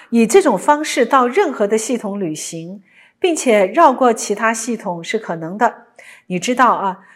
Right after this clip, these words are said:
这样一个旅行者在生理上是不会老化的，他的肉身会处于一种暂停状态。不过旅行中的意识会丧失物质时间概念，鲜少个体以这种方式，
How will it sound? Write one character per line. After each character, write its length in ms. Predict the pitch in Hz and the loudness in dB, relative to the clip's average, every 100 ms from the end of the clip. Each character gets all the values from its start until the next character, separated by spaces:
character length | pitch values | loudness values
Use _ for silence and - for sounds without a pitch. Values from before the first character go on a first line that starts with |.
| _ | _
这 140 | - 370 | 0 2
样 160 | 349 | 2
一 120 | 277 | 2
个 160 | 269 269 | 2 2
旅 180 | 214 170 | 2 -2
行 320 | - 185 220 | -4 -6 -4
者 320 | 220 165 - - - _ | -4 -4 -6 -20 -20 _
在 280 | - 233 214 | 4 4 4
生 380 | 214 - 339 330 | 0 -2 0 0
理 140 | 175 | -2
上 380 | 156 220 196 - _ _ - | -2 -4 -4 -12 _ _ -6
是 180 | - | -4
不 160 | - 330 | 0 2
会 160 | 415 311 | 4 4
老 220 | 196 151 | 4 2
化 340 | - 311 220 | 2 0 0
的， 240 | 165 151 - _ | -6 -12 -14 _
他 120 | - 339 | 2 2
的 100 | 302 | 4
肉 220 | 349 262 | 4 4
身 180 | 294 285 | 2 0
会 140 | 294 | -2
处 180 | 285 175 | -2 -2
于 100 | 196 | -2
一 120 | 240 | -4
种 260 | 226 170 156 | -4 -4 -2
暂 360 | - 330 208 165 | 4 4 2 -6
停 360 | - 160 165 | -12 -12 -12
状 340 | 185 226 180 156 | -2 -2 -2 -8
态。 360 | - 190 - _ - - _ | -6 -8 -8 _ -20 -20 _
不 100 | 233 | 2
过 200 | 302 277 | 6 6
旅 180 | 202 190 | 4 0
行 180 | 202 233 | -2 -2
中 200 | 294 269 | 0 0
的 80 | |
意 240 | 233 302 220 | 0 0 0
识 340 | - 226 170 - _ _ | -2 -4 -6 -8 _ _
会 200 | 311 262 | 0 0
丧 380 | - 359 311 220 | 2 2 2 0
失 280 | - 254 254 | -2 -2 -2
物 240 | 320 226 | 0 -2
质 240 | - 165 | -2 -6
时 220 | 185 - 180 | -6 -6 -4
间 240 | 214 214 | -4 -4
概 180 | 233 190 | -6 -6
念， 260 | 185 175 - _ - _ | -8 -12 -14 _ -20 _
鲜 340 | - 220 226 | 2 6 6
少 280 | 381 269 180 | 4 4 4
个 180 | 170 262 | 6 4
体 300 | 220 185 170 | 4 -2 -6
以 40 | |
这 160 | 190 254 | -4 -4
种 200 | 214 151 | -4 -6
方 280 | - 247 247 | -2 -2 -2
式， 440 | 247 240 175 - | -6 -6 -8 -12